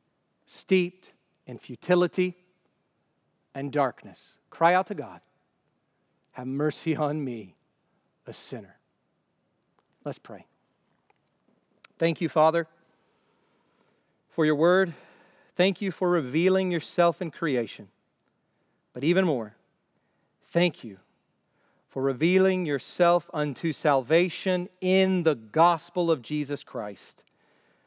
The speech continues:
which makes us new, removes our guilt, and reconciles us to you through your Son. Oh, Lord, we bless you.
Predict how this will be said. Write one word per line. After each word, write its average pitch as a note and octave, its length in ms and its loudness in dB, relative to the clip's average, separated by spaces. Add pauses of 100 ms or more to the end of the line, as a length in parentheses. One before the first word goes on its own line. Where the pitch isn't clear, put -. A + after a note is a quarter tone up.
(420)
which - 220 -16
makes C#3+ 280 -2
us E3 180 -2
new, F3 360 2 (960)
removes D#3 460 0
our F3 180 4
guilt, E3+ 480 0 (1300)
and A2+ 320 -10
reconciles F3 800 2
us E3 300 2
to - 140 -8
you A#2 380 -8 (1200)
through C3 200 -6
your B2+ 180 -4
Son. G2 380 -18 (340)
Oh, D#3 280 2
Lord, C3 260 -4
we C3 100 -6
bless D#3 400 0
you. A#2 200 -14